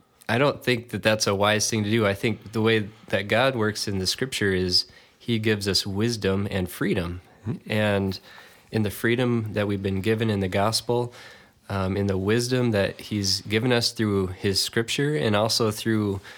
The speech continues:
Speaker 1: the counsel of friends and family around us that know us really well, we can get good guidance in that way. Instead of, you know, we shouldn't expect to go open our Bibles and flip and point, put our finger down and say, Oh, it says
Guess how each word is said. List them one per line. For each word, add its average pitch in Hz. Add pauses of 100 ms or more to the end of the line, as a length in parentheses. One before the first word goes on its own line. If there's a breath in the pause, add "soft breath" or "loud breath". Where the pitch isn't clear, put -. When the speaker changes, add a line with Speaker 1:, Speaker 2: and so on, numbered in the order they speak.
(160 loud breath)
Speaker 1:
the 101
counsel 113
of 98
friends 113
and 98
family 107
around 101
us 117
that 92
know 101
us 107
really 107
well, 101
we 110
can 104
get 98
good 110
guidance 104 (720 loud breath)
in 107
that 104
way. 92
Instead 110
of, 104 (140)
you 120
know, 117
we 131
shouldn't 143
expect 113
to 120
go 113
open 123
our 101
Bibles 107
and 95
flip - (180)
and 95
point, 110 (280)
put 139
our 117
finger 120
down 110
and 98
say, 107
Oh, 120
it 117
says 120